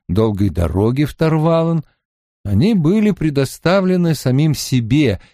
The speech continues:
и ждали своей очереди, чтобы испросить совет у айседой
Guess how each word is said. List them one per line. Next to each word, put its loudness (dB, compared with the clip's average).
и 2
ждали 0
своей 0
очереди, 0
чтобы -2
испросить -2
совет 0
у 0
айседой 0